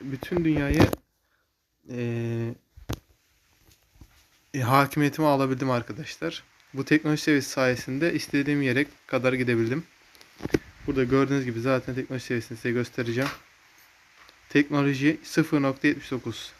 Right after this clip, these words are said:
Normalde sıfır nokta yetmiş dört, yetmiş dokuz oldu. Buradan asker iki üç tane basıp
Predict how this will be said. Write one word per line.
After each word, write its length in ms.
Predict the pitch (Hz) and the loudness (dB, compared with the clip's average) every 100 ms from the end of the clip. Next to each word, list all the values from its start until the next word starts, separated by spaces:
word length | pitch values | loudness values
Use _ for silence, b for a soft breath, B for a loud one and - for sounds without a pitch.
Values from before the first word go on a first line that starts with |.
| - - | -16 -4
Normalde 340 | 135 143 139 | 0 2 2
sıfır 280 | - 143 147 | 0 -4 -2
nokta 220 | 127 127 | -2 0
yetmiş 300 | 135 135 - | -2 -2 -4
dört, 220 | 147 - | -4 -4
yetmiş 400 | 139 139 135 - | -2 -2 -2 -6
dokuz 200 | 127 131 | -6 -2
oldu. 340 | 120 104 135 90 - B B B B B B B - | -2 0 -2 -4 -12 B B B B B B B 0
Buradan 260 | 156 160 151 | 4 6 4
asker 440 | 139 123 - 156 147 - - - | 0 -4 0 0 0 -4 -18 -12
iki 200 | - - | -8 -6
üç 100 | 151 | -4
tane 260 | 151 127 123 | 0 0 0
basıp 320 | 143 165 | 0 0